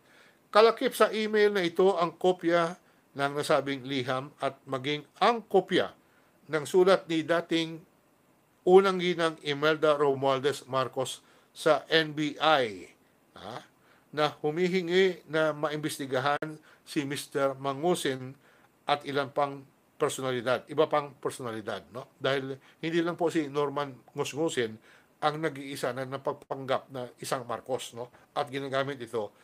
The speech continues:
sa kanilang mga illegal activities. Kami ay umaasa na sapat na ang paglilinaw na ito upang wakasan, no? Upang wakasan ang usaping ito at hindi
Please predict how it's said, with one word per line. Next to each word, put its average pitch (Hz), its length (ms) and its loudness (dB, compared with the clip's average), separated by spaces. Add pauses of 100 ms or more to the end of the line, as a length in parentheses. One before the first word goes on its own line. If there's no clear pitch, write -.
(140)
sa - 180 -6
kanilang 131 380 -6
mga 123 320 -6 (160)
illegal 135 560 -2
activities. - 720 -14 (720)
Kami 190 400 2
ay 180 240 4
umaasa 165 880 0
na 139 160 -8
sapat 151 400 -2 (160)
na 139 480 -4
ang 135 240 -2
paglilinaw 131 800 -4
na 147 80 -2
ito - 240 -6 (640)
upang 180 400 6 (160)
wakasan, 196 880 6
no? 226 160 -14 (240)
Upang 226 320 4
wakasan 208 560 4 (800)
ang 170 180 4
usaping 185 540 0
ito 165 480 2
at 151 240 0
hindi 147 640 -2